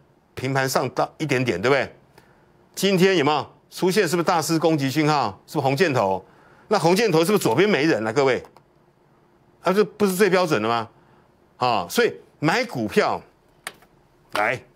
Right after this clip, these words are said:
不是从一百跌到八十就可以买，那八十跌到六十呢？再买，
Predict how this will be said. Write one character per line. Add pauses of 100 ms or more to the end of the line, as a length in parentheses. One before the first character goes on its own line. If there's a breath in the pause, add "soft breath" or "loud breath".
(720 soft breath)
不
是
从
一
百
跌
到
八
十
就
可
以
买，
那
八
十
跌
到
六
十
呢？
再
买，